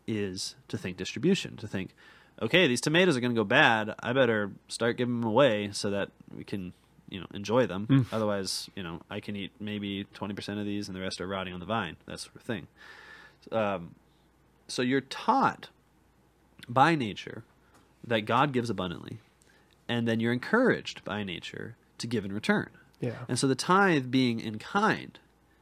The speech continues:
Speaker 1: is a part of this. It was, I mean, it's why it's a part for the Israelites. It's why it, it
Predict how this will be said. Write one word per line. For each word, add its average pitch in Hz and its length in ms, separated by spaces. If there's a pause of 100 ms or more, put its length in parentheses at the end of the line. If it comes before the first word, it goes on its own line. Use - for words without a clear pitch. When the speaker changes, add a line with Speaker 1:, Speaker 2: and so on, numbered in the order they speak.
(180)
Speaker 1:
is 135 120
a 139 60
part 269 340
of - 160
this. - 200
It 123 60
was, 123 160 (160)
I - 60
mean, 120 160
it's 120 140
why 113 120
it's 113 120
a 117 40
part 117 280
for - 80
the 110 80
Israelites. 107 440
It's 104 120
why 104 160
it, - 500
it 90 160